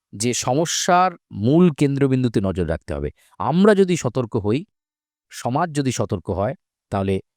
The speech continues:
মশার আঁতুড়ঘরও হওয়াটা বন্ধ হয়ে যাবে। আর উৎসেই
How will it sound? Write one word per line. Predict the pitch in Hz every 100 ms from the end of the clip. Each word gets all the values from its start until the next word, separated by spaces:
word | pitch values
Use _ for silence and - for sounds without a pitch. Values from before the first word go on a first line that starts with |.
| _
মশার | 98 101 104 123 110
আঁতুড়ঘরও | - 90 123 110 110 110 98 - _ _ _ _ _ _
হওয়াটা | - 101 101 92 110
বন্ধ | 87 92 82
হয়ে | 80 80 76
যাবে। | 71 - _ -
আর | 90 - _
উৎসেই | 147 170 - - 156